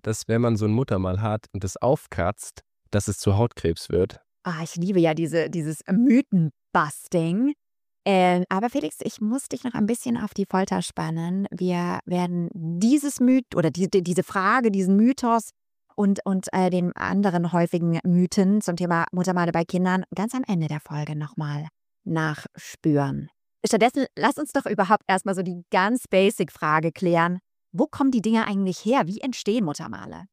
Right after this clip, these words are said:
Speaker 1: Ja, gute Frage.
Speaker 2: Muttermale sind nichts anderes als so ganz harmlose Ansammlungen von Melanozyten.
Speaker 1: Und was sind Melanozyten?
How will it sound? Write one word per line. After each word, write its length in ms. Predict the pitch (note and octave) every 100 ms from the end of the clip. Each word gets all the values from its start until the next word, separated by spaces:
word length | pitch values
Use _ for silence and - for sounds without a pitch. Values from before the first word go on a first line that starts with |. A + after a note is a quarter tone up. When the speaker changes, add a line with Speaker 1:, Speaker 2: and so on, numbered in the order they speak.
| -
Speaker 1:
Ja, 200 | B2 A2
gute 260 | A2 A#2
Frage. 640 | A2 C3 C3 A#2+ F2+ F#2 A2 _ _ _
Speaker 2:
Muttermale 640 | G3+ B3+ C#4+ A#3+ A#3+ B3 -
sind 200 | G3 -
nichts 300 | G#3+ B3+ -
anderes 380 | G#3 A3+ A3 G#3+ -
als 200 | F#3+ -
so 160 | E3+ -
ganz 340 | F#3 G3+ B3 - _ - -
harmlose 760 | G3 G#3+ A#3 G#3 G3 F#3 F#3 -
Ansammlungen 920 | F#3+ F3+ F#3 F3 E3+ E3 E3 E3 D#3+ D#3+ -
von 480 | - - F3 F3 F3
Melanozyten. 800 | E3 E3 E3 D#3+ D#3 - D#3 A#3+ - _ _ -
Speaker 1:
Und 160 | A2+
was 160 | A2 A#2+
sind 160 | E3 A#2+
Melanozyten? 840 | B2 B2 A#2+ - - D3 F#3